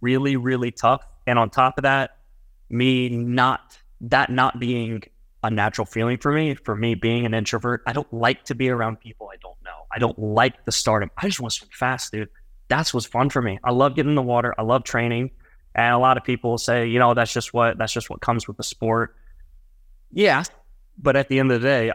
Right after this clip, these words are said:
I should be in the driver's seat with that of what, what am I gonna, like, you know, what do I wanna do? How many autographs am I gonna sign? And there's nothing better than when you do sign that one au-, autograph for that kid and watching their lights light up,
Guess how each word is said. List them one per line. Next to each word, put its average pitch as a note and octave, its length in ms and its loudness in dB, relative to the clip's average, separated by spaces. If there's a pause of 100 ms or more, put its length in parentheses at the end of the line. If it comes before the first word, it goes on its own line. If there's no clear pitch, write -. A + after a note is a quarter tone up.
I A#2 80 2
should A#2 160 -6
be A#2+ 60 0
in A2 60 0
the A2 60 -2
driver's G#2+ 340 0
seat - 140 -6
with G#2+ 160 -10
that G2 220 2
of G2 120 -6
what, A2 300 0
what A2 220 2
am G#2+ 100 0
I G#2+ 80 2
gonna, G#2+ 280 -6
like, G2+ 220 -2
you A2+ 60 -4
know, G2+ 200 -2 (120)
what A2 220 0
do A#2 120 4
I G#2+ 60 6
wanna G#2 300 -2
do? G#2 180 -2
How A#2 160 0
many A2+ 160 -2
autographs G2+ 500 -4
am A2 120 -4
I G2 80 -4
gonna F#2+ 180 -4
sign? E2 380 -2
And B2 160 2
there's C#3 160 2
nothing D#3+ 300 2
better B2+ 260 2
than A#2 180 -2
when A#2 160 -2
you A#2 100 -2
do A2+ 140 -2
sign A2 220 -2
that G#2 160 -2
one A2 100 -2
au-, G#2 260 0
autograph G#2 360 0
for - 80 -8
that G2 180 -4
kid G2 220 -4
and G#2 80 -8
watching G#2 300 0
their G2+ 100 -4
lights F#2 260 -2
light E2+ 200 -4
up, F2+ 200 -8